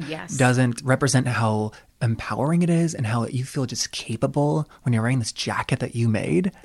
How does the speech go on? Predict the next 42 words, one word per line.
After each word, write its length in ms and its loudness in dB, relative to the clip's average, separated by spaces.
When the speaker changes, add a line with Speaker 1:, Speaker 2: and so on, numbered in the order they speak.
Speaker 1:
Absolutely. 1080 -8
Speaker 2:
And 100 0
I 80 6
think 180 2
just, 120 0
like, 180 2
honoring, 460 6
like, 200 -2
the 360 -2
universality 800 -2
of 140 -8
it. 200 -12
Speaker 1:
Yes. 480 -4
Speaker 2:
You 60 2
know, 220 4
all 240 6
people 300 0
for 140 0
all 160 4
time, 260 2
they've 120 -2
had 140 -4
food, 260 0
water, 260 4
shelter, 380 -2
and 100 -2
they've 120 -2
clothed 460 -4
themselves. 380 -4
Speaker 1:
And 120 -2
they've 180 -2
clothed 400 -2
themselves. 500 -2
Yes, 260 -4
it's 140 -6
so 120 -2
true. 400 0
And 160 0
this, 260 -2
this 320 0
idea, 640 -2
um, 320 -4